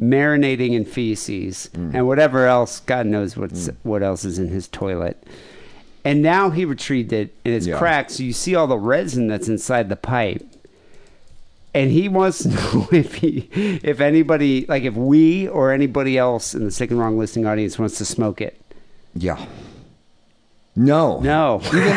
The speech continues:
Speaker 1: That's a resounding no.
Speaker 2: And I'm, yeah, I, I'm pretty good at
Speaker 1: God.
Speaker 2: compartmentalization, but
Speaker 1: <laughs>
Speaker 2: that's too much. You can't.
Speaker 1: No, that, that
Speaker 2: No.
Speaker 1: once it falls in the toilet with shit,
Speaker 2: Mm.
Speaker 1: that's gone. That
Speaker 2: Yeah,
Speaker 1: pipe
Speaker 2: yeah.
Speaker 1: is done now.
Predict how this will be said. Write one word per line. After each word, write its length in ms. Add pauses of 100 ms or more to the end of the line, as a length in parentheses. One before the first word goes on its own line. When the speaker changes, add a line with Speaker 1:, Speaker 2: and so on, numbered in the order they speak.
(120)
Speaker 1:
That's 200
a 80
resounding 760
no. 120
Speaker 2:
And 80
I'm, 340
yeah, 480
I, 240 (960)
I'm 120
pretty 200
good 140
at 120
Speaker 1:
God. 100
Speaker 2:
compartmentalization, 1080
but 280 (400)
Speaker 1:
<laughs> 120
Speaker 2:
that's 260
too 180
much. 460 (300)
You 120
can't. 360 (120)
Speaker 1:
No, 220
that, 320
that 80
Speaker 2:
No. 140
Speaker 1:
once 240
it 100
falls 480
in 60
the 100
toilet 540
with 160
shit, 600
Speaker 2:
Mm. 320
Speaker 1:
that's 240
gone. 400
That 120
Speaker 2:
Yeah, 80
Speaker 1:
pipe 120
Speaker 2:
yeah. 80
Speaker 1:
is 140
done 320
now. 380